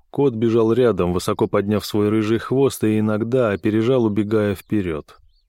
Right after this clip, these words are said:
Было до чертиков любопытно поведение животного, но это я решил разгадать позже.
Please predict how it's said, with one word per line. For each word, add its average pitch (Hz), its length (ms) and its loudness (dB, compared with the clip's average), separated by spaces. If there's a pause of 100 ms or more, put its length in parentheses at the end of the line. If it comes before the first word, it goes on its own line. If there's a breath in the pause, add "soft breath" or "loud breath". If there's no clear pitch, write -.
Было 98 300 0
до 98 180 -2
чертиков 113 600 -4
любопытно 120 640 2
поведение 113 600 0
животного, 95 680 0
но 82 200 -6
это 104 240 -2
я 107 200 -2
решил 104 380 -2
разгадать 92 580 -4
позже. 73 540 -8